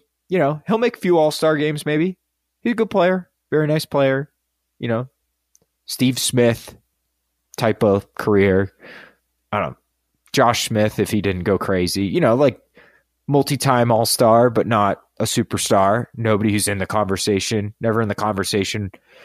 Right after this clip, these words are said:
for all N B A, but good player, good player. Um, so yeah,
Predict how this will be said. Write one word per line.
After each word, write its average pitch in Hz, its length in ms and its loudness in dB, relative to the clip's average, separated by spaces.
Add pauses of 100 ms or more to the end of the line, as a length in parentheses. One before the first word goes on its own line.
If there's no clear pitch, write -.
(120)
for 101 180 0
all 104 260 4
N 92 120 0
B 98 180 2
A, 98 340 0 (300)
but 90 260 -4 (260)
good 202 140 0
player, - 360 0 (260)
good 190 120 -2
player. 101 300 -2 (640)
Um, 82 260 -8 (680)
so 180 160 -2
yeah, 190 400 2